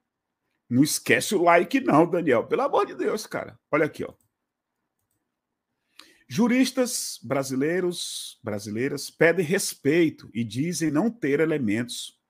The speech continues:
para alegar fraude na Venezuela. A Associação Brasileira de Juristas pela Democracia, B J D,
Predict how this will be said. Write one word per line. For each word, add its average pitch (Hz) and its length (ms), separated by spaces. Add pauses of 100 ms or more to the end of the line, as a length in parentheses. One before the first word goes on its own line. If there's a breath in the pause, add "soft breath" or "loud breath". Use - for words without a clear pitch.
para 123 340
alegar 160 640
fraude 117 520
na 131 100
Venezuela. 131 720 (1600)
A 131 100
Associação 214 580
Brasileira 160 480
de 139 80
Juristas 147 600
pela 120 180
Democracia, 117 640
B 117 200
J 151 340
D, 110 480